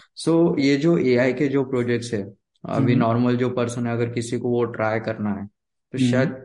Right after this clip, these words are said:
Speaker 1: कुछ क्या टेक्नोलॉजी वो यूज़ कर सकते हैं या फिर क्या टेक्नोलॉजी की हेल्प लेके वो बना सकते हैं, मतलब एक ट्राई तो कर सके।
Speaker 2: ओके, अगर तुमको ट्रायल
Speaker 1: तो
Speaker 2: चाहिए तो डॉल ई नाम का एक एआई है,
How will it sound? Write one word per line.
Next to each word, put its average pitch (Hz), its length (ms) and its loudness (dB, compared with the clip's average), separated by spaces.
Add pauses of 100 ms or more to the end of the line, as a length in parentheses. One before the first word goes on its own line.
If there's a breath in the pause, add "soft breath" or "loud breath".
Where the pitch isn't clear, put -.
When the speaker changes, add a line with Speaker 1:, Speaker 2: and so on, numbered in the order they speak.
(140)
Speaker 1:
कुछ - 500 -8
क्या 135 160 0
टेक्नोलॉजी 131 600 0
वो 131 220 0
यूज़ 123 380 0
कर 120 100 -4
सकते 123 280 -6
हैं 123 80 0
या 117 60 0
फिर 120 160 -4
क्या 120 240 -2
टेक्नोलॉजी 120 540 -2
की 123 160 -2
हेल्प 117 300 0
लेके 117 220 -4
वो 120 120 -2
बना 104 280 -2
सकते 104 320 -10
हैं, - 80 -16 (320)
मतलब 147 180 4
एक 165 80 2
ट्राई 143 380 2
तो 165 140 0
कर 160 160 0
सके। 135 360 -8 (420)
Speaker 2:
ओके, 143 320 2
अगर 147 280 4
तुमको 180 180 6
ट्रायल 151 380 2
Speaker 1:
तो 156 60 -4
Speaker 2:
चाहिए 165 120 2
तो 165 100 4
डॉल 147 400 6
ई 156 160 4
नाम 147 260 2
का 147 140 0
एक 147 300 2
एआई 139 340 0
है, 131 300 -4